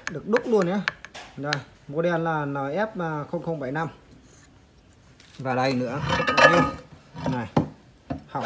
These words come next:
nó là họng phóng luôn. Họng nhôm nhưng mà họng phóng, các thấy không? Đấy, trong đây là có cái cơ cấu gọi là cơ, cơ phóng. Dòng này nó, họng này á, nó còn phóng ác hơn cả cái loa Hòa Tiễn luôn. Cái loa Hòa Tiễn các bác để ý một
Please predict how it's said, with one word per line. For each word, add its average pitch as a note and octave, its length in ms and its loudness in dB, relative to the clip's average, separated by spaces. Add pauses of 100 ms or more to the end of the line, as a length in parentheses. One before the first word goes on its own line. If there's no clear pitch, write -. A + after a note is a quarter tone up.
(140)
nó F3 80 2
là F3 100 0
họng C#3 140 -6 (100)
phóng F#3 220 4
luôn. A3 200 2 (600)
Họng D#3 220 -4
nhôm G3 260 8
nhưng F3+ 120 0
mà D#3+ 60 -4
họng B2 160 -10
phóng, G#3 280 -2
các G3 100 -2
thấy F#3+ 120 0
không? F#3+ 160 -4 (480)
Đấy, D3 200 -6
trong F3 140 0
đây F3 120 2
là D#3+ 80 0
có E3+ 140 -4
cái G3 200 -2
cơ F#3+ 120 0
cấu G3+ 300 2
gọi G3+ 100 0
là C#3+ 140 -2
cơ, D#3+ 180 -6
cơ E3+ 100 -2
phóng. F#3 240 -2 (560)
Dòng F3 260 2
này E3+ 140 2
nó, G3+ 280 4 (180)
họng G3 240 6
này F3+ 220 4
á, G#3+ 200 4
nó G3+ 280 0 (100)
còn E3 140 0
phóng G#3 200 0
ác C4+ 200 2
hơn B3+ 160 4
cả D3 160 -2
cái G3 80 0
loa G#3 100 2
Hòa D#3+ 180 0
Tiễn C#3 220 -2
luôn. G3 200 2 (600)
Cái A3+ 60 2
loa A#3 100 8
Hòa G3 120 6
Tiễn D#3+ 240 -2
các G3+ 60 0
bác A#3 180 4
để F#3+ 120 0
ý F3 180 0
một A3 160 0